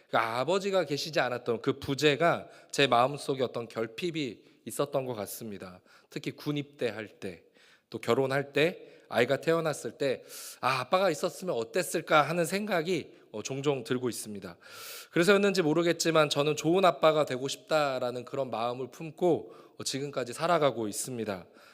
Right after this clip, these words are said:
시간이 흘러서 제 옆에는 아내가 있고 두 아이가 있습니다. 제 인생의 한 축에 아빠로 살아오는 그 삶이 계속해서 이어져 오고 있는 거죠. 어, 제게는 다른 무언 것보다, 예, 다른 무엇보다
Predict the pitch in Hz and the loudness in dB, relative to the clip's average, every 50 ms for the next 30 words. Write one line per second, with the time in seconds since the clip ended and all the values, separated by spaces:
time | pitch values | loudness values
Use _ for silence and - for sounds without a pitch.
0 | - _ _ 127 117 - 170 185 185 180 175 185 190 190 175 151 170 151 - 127 | -20 _ _ -2 0 4 4 4 4 4 2 4 4 4 4 4 2 0 0 -2
1 | 127 131 - 147 143 139 143 135 127 - 123 120 127 135 143 135 131 117 110 107 | -2 -2 -2 -4 -4 -2 -4 -4 -6 -6 -4 -2 -2 -2 0 0 0 0 0 -2
2 | - - 127 131 156 180 175 - - 147 127 107 113 120 120 131 117 110 95 - | -4 -2 -2 0 0 -2 -4 -6 0 2 2 2 2 2 2 0 0 0 -2 -6
3 | - 123 113 107 101 104 95 92 - _ - - - - _ _ - 151 143 139 | -10 -10 -10 -10 -8 -10 -12 -12 -16 _ -20 -20 -20 -20 _ _ 4 4 4 4
4 | 151 165 151 - 165 160 165 165 151 165 196 208 190 - - - 170 160 185 180 | 2 -2 0 0 0 2 2 2 2 0 0 -2 -2 -4 -4 -4 -2 0 2 2
5 | 143 101 - - - - - - - _ - - 110 123 123 - - 208 202 196 | 0 0 -4 -12 -20 -20 -20 -20 -16 _ -2 2 2 2 2 4 4 4 6 6
6 | 196 185 180 - 190 196 196 196 185 175 175 170 160 156 151 - 147 151 147 143 | 4 2 0 0 2 4 4 4 2 2 0 0 0 0 0 2 2 4 4 2
7 | - - 196 202 196 185 185 190 165 117 - - - - - - - 135 - 175 | 2 2 2 2 2 2 2 2 0 0 -4 -10 -18 -20 -14 -10 -10 -8 -8 -8
8 | 160 - 165 151 156 131 127 143 151 147 151 135 123 131 135 143 135 127 135 147 | -6 -6 -2 0 0 2 4 4 4 4 4 2 0 0 0 0 0 0 0 -2
9 | 160 156 143 127 113 101 110 101 95 - - - - - - - - - - - | -2 -2 0 -2 -2 -2 -4 -8 -10 -12 -18 -20 -20 -20 -20 -20 -20 -20 -18 -18
10 | - - - _ 113 113 110 110 113 117 - 139 139 170 185 185 190 180 160 - | -18 -18 -8 _ 0 0 0 0 -2 -2 -4 -2 0 2 4 6 6 6 4 4
11 | - - 151 170 170 156 135 139 160 180 185 180 175 175 156 147 139 - - _ | 2 2 4 4 4 2 0 2 4 4 4 2 -2 -6 -10 -12 -16 -18 -20 _
12 | _ _ - - 127 - - 156 - 127 120 131 165 180 - - - - - 107 | _ _ -6 -6 -6 -2 0 2 6 6 6 6 4 0 -6 -12 -18 -10 -8 -6
13 | 104 101 - 131 131 131 127 135 151 151 151 147 139 123 131 143 170 185 | -6 -2 0 0 0 2 4 6 6 6 4 0 0 2 4 2 2 0